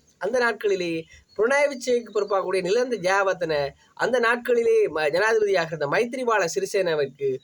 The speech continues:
ஒரு தகவலை சொன்னார், இந்த விடயம் இடம்பெற்றிருக்கிறது என்று சொல்லி. அப்பொழுது பாருங்கள், ஆ, மைத்திரிபால சிறிசேன சொன்னதாக இந்த புத்தகத்திலே சொல்லப்படுகிறது, "வேலியில் செல்கின்ற ஓணானை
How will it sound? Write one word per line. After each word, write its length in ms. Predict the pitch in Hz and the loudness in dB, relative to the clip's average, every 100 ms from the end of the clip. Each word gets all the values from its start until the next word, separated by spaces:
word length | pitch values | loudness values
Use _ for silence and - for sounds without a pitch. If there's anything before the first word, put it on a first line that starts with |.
| _ | _
ஒரு 160 | 160 160 | -8 -4
தகவலை 360 | 143 143 135 120 | -2 0 -2 -2
சொன்னார், 360 | - 110 101 - _ _ - | -8 -14 -14 -18 _ _ -8
இந்த 220 | 170 160 | -2 0
விடயம் 360 | 170 208 190 | 2 2 2
இடம்பெற்றிருக்கிறது 600 | 156 151 139 127 120 113 | 0 -2 -4 -6 -8 -8
என்று 180 | 107 104 | -8 -12
சொல்லி. 280 | - 104 101 _ _ - | -16 -20 -20 _ _ -14
அப்பொழுது 520 | - 185 - 311 277 208 | -4 -4 -2 -2 -2 0
பாருங்கள், 580 | 202 208 190 175 151 156 - _ | 2 2 0 0 0 -4 -14 _
ஆ, 60 | 151 151 147 143 | 0 2 2 2
மைத்திரிபால 600 | 139 185 247 277 247 208 185 | 2 0 0 0 2 2 0
சிறிசேன 340 | 185 175 175 | -4 -2 -2
சொன்னதாக 380 | 156 180 175 156 | 0 -2 0 0
இந்த 140 | 147 143 | -2 -4
புத்தகத்திலே 420 | 160 175 160 147 | -4 -2 -2 -2
சொல்லப்படுகிறது, 720 | 147 143 139 127 127 123 127 127 _ _ - | -2 -4 -2 -4 -4 -4 -6 -8 _ _ -6
"வேலியில் 640 | 160 208 240 240 240 226 - | 0 2 2 0 0 -2 -4
செல்கின்ற 540 | 190 185 180 165 143 151 | -4 -2 -2 -2 -2 0
ஓணானை 480 | 185 170 156 151 | 2 2 0 -2